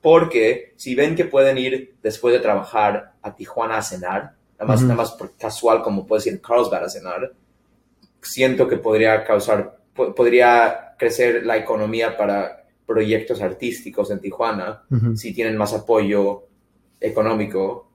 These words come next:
Speaker 1: especial, I mean, Estados Unidos tiene mucho dinero. Hay tantos artistas en Tijuana y chef-, no nomás artistas,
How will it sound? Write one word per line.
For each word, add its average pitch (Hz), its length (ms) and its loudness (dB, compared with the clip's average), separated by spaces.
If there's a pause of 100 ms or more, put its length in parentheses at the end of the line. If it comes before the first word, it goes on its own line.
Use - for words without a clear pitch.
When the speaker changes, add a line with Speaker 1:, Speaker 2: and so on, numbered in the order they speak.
(140)
Speaker 1:
especial, 104 540 -4
I 104 40 -8
mean, 101 160 -4
Estados 92 280 -6
Unidos 95 180 -6
tiene 101 160 -6
mucho 95 160 -6
dinero. 104 440 0 (220)
Hay 110 160 0
tantos 113 280 -2
artistas 104 420 -2
en 101 80 -4
Tijuana 104 420 -2
y 101 80 0
chef-, - 360 2
no 113 100 0
nomás 113 220 0
artistas, 101 680 -4